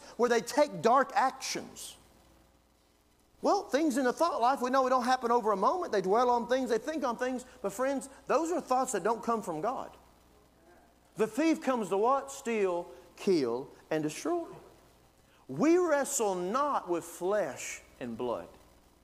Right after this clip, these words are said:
You know, there are things that only take you so far in dealing with somebody in the natural. And then you gotta say, "Hold up,"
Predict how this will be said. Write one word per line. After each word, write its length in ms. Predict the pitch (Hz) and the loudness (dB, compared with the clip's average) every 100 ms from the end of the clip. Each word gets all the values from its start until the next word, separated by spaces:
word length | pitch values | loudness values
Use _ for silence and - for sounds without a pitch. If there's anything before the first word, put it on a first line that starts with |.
| _ _ _ _ _ _ _ _ _ _ _ _ _ _ _ _ _ _ _ _ _ _ _ _ _ _ _ _ _ _ | _ _ _ _ _ _ _ _ _ _ _ _ _ _ _ _ _ _ _ _ _ _ _ _ _ _ _ _ _ _
You 120 | - 269 | -4 -2
know, 100 | 220 | 0
there 240 | 254 302 | 0 2
are 100 | 240 | -2
things 360 | - 262 269 190 | -2 -2 -2 -2
that 100 | 202 | -2
only 240 | 233 202 | -2 -2
take 300 | 214 233 233 | -2 -4 -4
you 80 | 175 | -6
so 460 | - 214 220 220 | -2 0 0 -2
far 540 | 202 - 196 147 85 80 - - _ _ _ - | -10 -6 -2 -2 -6 -10 -20 -20 _ _ _ -4
in 200 | 170 156 | -2 2
dealing 280 | 196 185 | 2 2
with 120 | 156 147 | -4 -2
somebody 440 | 175 156 143 135 | -2 0 0 -2
in 80 | 135 | -2
the 60 | |
natural. 420 | 127 123 107 - 82 - _ _ _ _ _ _ _ _ _ _ _ _ _ _ | -2 -4 -6 -16 -20 -20 _ _ _ _ _ _ _ _ _ _ _ _ _ _
And 100 | 147 | -6
then 100 | 165 | -2
you 100 | 202 | 0
gotta 180 | 202 175 | 2 0
say, 300 | - 151 117 - - - _ _ _ | 0 -2 -2 -6 -20 -20 _ _ _
"Hold 240 | 147 233 | -4 0
up," 440 | 262 277 - - | 0 0 -4 -18